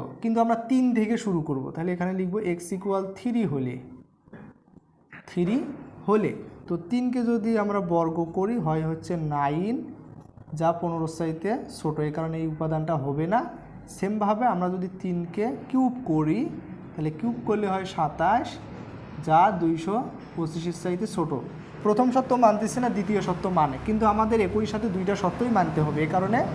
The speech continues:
যেহেতু প্রথম শর্ত মানে নাই, দ্বিতীয় শর্ত মানছে, এ কারণে থ্রিটা হবে না। এখন যদি এক্স ইকুয়াল ফোর হলে, ফোরকে বর্গ করলে কত হয়? নাইন, আহ, ফোরকে বর্গ করলে ষোলো, যা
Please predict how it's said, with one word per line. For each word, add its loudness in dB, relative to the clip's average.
যেহেতু 2
প্রথম 2
শর্ত 2
মানে 4
নাই, 2
দ্বিতীয় 2
শর্ত 0
মানছে, 0
এ -4
কারণে 4
থ্রিটা 4
হবে 2
না। -2
এখন 2
যদি -2
এক্স -4
ইকুয়াল 4
ফোর 0
হলে, 2
ফোরকে -2
বর্গ 2
করলে 0
কত 0
হয়? -2
নাইন, 2
আহ, -4
ফোরকে 0
বর্গ 0
করলে -2
ষোলো, 2
যা 6